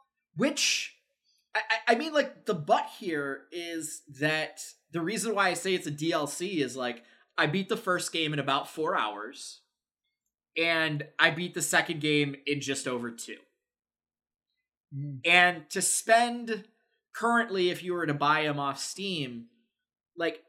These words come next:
Speaker 1: spend twenty bucks on both of 'em is a little, like, I, okay,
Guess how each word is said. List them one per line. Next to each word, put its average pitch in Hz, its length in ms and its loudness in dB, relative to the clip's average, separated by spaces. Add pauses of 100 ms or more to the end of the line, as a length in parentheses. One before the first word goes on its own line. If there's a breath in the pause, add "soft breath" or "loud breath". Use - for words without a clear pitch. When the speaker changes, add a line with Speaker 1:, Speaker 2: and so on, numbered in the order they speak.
(420)
Speaker 1:
spend 220 360 4
twenty 208 360 -2
bucks 196 280 2
on 165 180 2
both 147 340 0
of 202 120 -4
'em 240 300 -2 (1200)
is 233 220 2
a 240 40 2
little, 240 340 4
like, 208 320 10 (280)
I, - 1160 -12
okay, 175 720 2